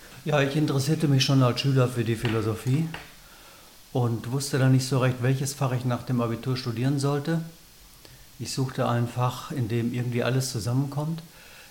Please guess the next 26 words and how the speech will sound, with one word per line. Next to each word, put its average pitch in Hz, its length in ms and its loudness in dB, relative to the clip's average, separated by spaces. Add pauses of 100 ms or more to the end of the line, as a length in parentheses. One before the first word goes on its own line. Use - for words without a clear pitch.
(120)
Dann 113 180 -4
traf 120 340 0
ich 127 160 -4
damals 120 360 -2
in 120 80 -2
den 117 100 -2
Sommerferien 117 720 -2
meinen 113 260 -2
Cousin, 127 420 -2
der 123 160 -2
war 107 300 -4
Jesuit 113 500 -6
in 110 200 -4
Japan. 131 500 -4 (600)
Und 113 120 -4
der 127 80 4
hat 131 120 2
mir 147 80 0
diesen 127 240 -2
Tipp - 180 -6
gegeben: 92 340 -4
"Studier 127 320 0
doch 131 160 2
erstmal 131 340 2
vier 135 180 -2
Semester 123 540 0